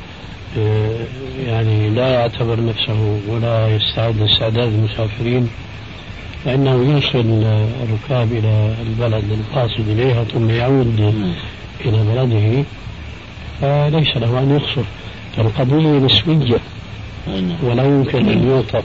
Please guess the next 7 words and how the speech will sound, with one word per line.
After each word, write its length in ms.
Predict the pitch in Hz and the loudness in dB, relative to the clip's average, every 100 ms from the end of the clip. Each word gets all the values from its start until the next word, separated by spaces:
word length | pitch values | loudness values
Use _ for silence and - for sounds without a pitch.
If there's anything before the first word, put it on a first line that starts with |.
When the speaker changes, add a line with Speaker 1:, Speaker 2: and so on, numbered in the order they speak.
| - | 0
Speaker 1:
فيها 260 | 131 120 | 2 2
فتوى 580 | 110 143 139 - 131 127 | 0 0 -2 0 2 2
جامدة 560 | 117 139 135 127 123 113 - - - - - | 2 2 4 2 2 -2 -4 -14 -14 -12 -2
تليق 280 | 110 131 131 | 0 0 0
لكل 480 | 117 104 - 120 113 - | -2 -4 -4 -4 -2 -2
سائق. 260 | 110 - - - - - - | -2 -4 -10 -14 -16 -12 -6
Speaker 2:
نعم. 200 | - | -4